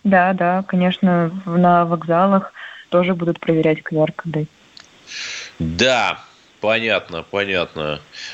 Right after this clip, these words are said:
Speaker 2: Ну вот, дорогие друзья, наши левые и правые активисты, которые призывали вернуть С С С Р, когда, поправьте меня, если я ошибаюсь, Севастополь был закрытым городом, и так просто туда было не въехать, что называется,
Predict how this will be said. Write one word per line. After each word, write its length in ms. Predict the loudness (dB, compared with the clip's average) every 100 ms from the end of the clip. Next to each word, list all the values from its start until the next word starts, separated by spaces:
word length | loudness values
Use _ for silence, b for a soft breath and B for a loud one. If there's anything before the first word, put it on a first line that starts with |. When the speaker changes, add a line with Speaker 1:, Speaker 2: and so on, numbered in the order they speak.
| B
Speaker 2:
Ну 320 | -2 2 2 0
вот, 540 | 0 2 2 -2 -4
дорогие 480 | 0 0 0 0 0
друзья, 680 | -2 -4 -2 2 2 2
наши 560 | 0 -4 -4 -2 0 0
левые 680 | 2 2 2 2 0 2 0
и 300 | 0 -2 -4
правые 640 | -2 0 2 2 2 0
активисты, 840 | -2 -4 -10 -6 -6 -4 -2 0 0
которые 340 | 0 2 0
призывали 680 | -2 -2 0 0 2 2 2
вернуть 680 | -2 -2 -2 -2 -2 -6 -6
С 100 | -8
С 200 | -6 -4
С 20 |
Р, 300 | 0 2 0 -4
когда, 600 | -6 -2 0 2 2 -2 B B
поправьте 400 | -6 0 -2 0
меня, 180 | -4 0
если 280 | 0 -2 0
я 80 | 0
ошибаюсь, 420 | 0 0 2 0
Севастополь 560 | -2 -2 -2 -2 -2 0
был 220 | 0 0
закрытым 760 | 0 -2 -2 -6 -6 -8 -8
городом, 460 | -4 0 0 -2 -6
и 40 |
так 220 | -6 -6
просто 640 | -2 0 0 0 -4 -4 -8
туда 240 | -2 -2
было 200 | -2 -4
не 180 | -2 -4
въехать, 540 | -2 0 0 -2 -4 -2
что 240 | -2 0
называется, 760 | 0 2 4 4 2 0 -4